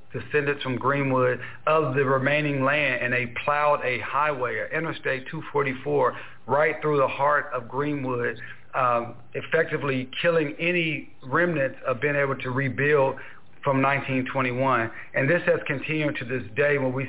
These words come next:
see large disparities in h-, policing, health, employment, and wealth, uh, accumulation.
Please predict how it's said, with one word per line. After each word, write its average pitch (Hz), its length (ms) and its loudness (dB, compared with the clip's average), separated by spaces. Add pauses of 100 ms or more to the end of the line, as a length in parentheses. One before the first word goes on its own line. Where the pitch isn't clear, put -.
see 131 200 0
large 139 520 4 (120)
disparities 135 720 0 (400)
in 127 200 2
h-, - 320 -6 (200)
policing, 139 680 0 (160)
health, 139 340 4 (380)
employment, 127 680 0 (320)
and 113 280 -4
wealth, 151 320 4 (180)
uh, 131 260 2
accumulation. 127 840 0